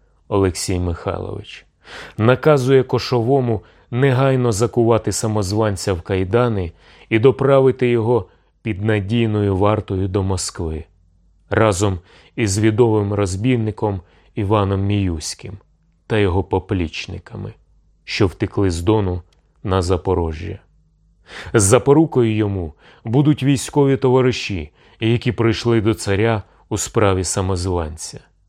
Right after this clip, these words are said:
Їх триматимуть у Москві, допоки тут не з'явиться пройдисвіт, котрий посмів назвати себе царевичем. Насамкінець Олексій Михайлович любенько сповіщав,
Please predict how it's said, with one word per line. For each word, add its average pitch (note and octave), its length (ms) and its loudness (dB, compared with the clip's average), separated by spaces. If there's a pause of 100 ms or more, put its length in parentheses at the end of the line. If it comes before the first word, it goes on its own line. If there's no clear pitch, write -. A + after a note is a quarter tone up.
(280)
Їх G#2+ 320 2
триматимуть G2+ 760 -2
у G#2 60 -2
Москві, G#2+ 600 -2 (260)
допоки C#3+ 420 4
тут C#3+ 220 -2
не C#3 180 2
з'явиться B2 600 2
пройдисвіт, G2+ 960 -2 (280)
котрий G2+ 380 0
посмів G2 500 0
назвати F#2 540 0
себе F#2 440 -2 (360)
царевичем. D#2 760 -4 (1900)
Насамкінець F2 1080 -2 (500)
Олексій C3+ 480 2
Михайлович B2 760 2
любенько G#2+ 560 -2
сповіщав, F#2+ 840 -4